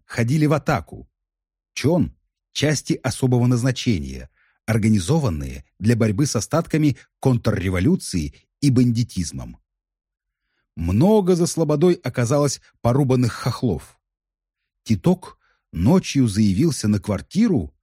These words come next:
вносит вьюки в хату. Тряхнул их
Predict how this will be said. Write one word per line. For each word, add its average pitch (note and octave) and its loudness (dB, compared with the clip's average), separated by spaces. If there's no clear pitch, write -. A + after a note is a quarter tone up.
вносит B2 0
вьюки G#2+ 0
в - -4
хату. D2 -8
Тряхнул F#3+ 2
их - -8